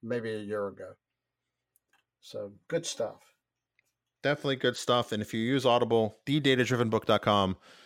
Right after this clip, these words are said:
Speaker 1: Please.
Speaker 2: we get a bit of a kickback. Helps us run the show. Helps
Speaker 1: Yeah.
Speaker 2: us plan our bigger schemes and plans that we have, including webcasts. I think that's something Andy and I both wanna do is more
Speaker 1: Yep.
Speaker 2: webcasts, 'cause it would be helpful to explain, "Hey, this is how you run S Q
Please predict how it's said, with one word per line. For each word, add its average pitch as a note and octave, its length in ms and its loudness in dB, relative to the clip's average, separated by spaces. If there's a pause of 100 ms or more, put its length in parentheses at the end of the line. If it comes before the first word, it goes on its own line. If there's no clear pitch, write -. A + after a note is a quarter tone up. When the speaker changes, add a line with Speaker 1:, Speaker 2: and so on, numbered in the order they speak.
(220)
Speaker 1:
Please. G2 340 -2
Speaker 2:
we A#2+ 100 -4
get A#2+ 200 6
a A2+ 60 4
bit A2 140 2
of G2+ 100 2
a F#2+ 40 -2
kickback. G#2 480 0
Helps C3+ 240 0
us A#2 140 -4
run A2 160 0
the G2+ 80 -2
show. G2 460 0 (160)
Helps A2+ 220 -2
Speaker 1:
Yeah. A2 60 0
Speaker 2:
us G#2 120 -2
plan G#2 340 0
our G2 300 2 (640)
bigger C#3 240 4
schemes B2+ 420 0
and A#2 100 0
plans A2+ 280 2
that G#2+ 60 -4
we G#2 120 0
have, G2+ 300 2
including G3+ 360 2
webcasts. A#2+ 520 4
I A2 40 2
think A2+ 200 0 (100)
that's A#2 160 4
something G#2+ 300 2
Andy G2+ 180 6
and G2+ 80 6
I G2 140 6
both G2+ 340 2
wanna G2 180 4
do F#2 240 4
is - 240 -2
more F#2+ 200 2
Speaker 1:
Yep. F#2 160 4
Speaker 2:
webcasts, G2 460 0 (640)
'cause A2+ 140 0
it A2+ 40 4
would A2+ 160 2
be A2+ 100 0
helpful C3+ 420 2
to A#2 140 2
explain, A2 600 2 (380)
"Hey, E3+ 160 6
this B2 160 2
is A2 80 2
how C3 80 6
you A#2 140 6
run A#2 240 6
S G#2 140 0
Q B2 120 -2